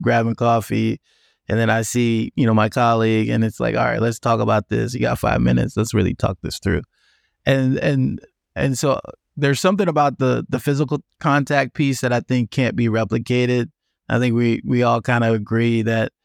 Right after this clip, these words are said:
you know, yes, it's great that we've got this technology, but, um, being able to kinda sit in a room with someone and kinda whiteboard things out, there's, there's certain things that happen, um, that don't necessarily happen, I think, in, from a,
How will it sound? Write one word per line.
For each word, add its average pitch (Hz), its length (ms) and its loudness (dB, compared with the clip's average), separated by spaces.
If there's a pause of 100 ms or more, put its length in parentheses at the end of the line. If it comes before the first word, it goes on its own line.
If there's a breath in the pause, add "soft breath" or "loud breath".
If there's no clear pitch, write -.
(480)
you 120 100 2
know, 113 80 2
yes, 120 540 0
it's 120 160 0
great 131 280 0
that 120 100 0
we've 117 160 2
got 117 200 0
this 120 140 -2
technology, 117 720 2
but, - 280 -2 (220)
um, 131 400 -4 (140)
being 135 200 2
able 131 200 2
to 123 100 0
kinda 123 320 -2
sit 127 220 -2
in 123 60 0
a 123 60 2
room 120 280 2
with 117 120 0
someone 117 360 0
and 113 140 -2
kinda 113 220 0
whiteboard 113 520 0
things 113 260 0
out, 117 280 0
there's, 120 320 -6
there's 110 180 0
certain 127 300 -4
things 120 240 0
that - 140 -2
happen, 123 520 -2 (540)
um, 117 400 2
that 117 160 0
don't 120 180 2
necessarily 120 520 0
happen, 110 380 0
I 107 80 2
think, 113 300 -4
in, 113 220 -2
from 110 240 0
a, - 220 -6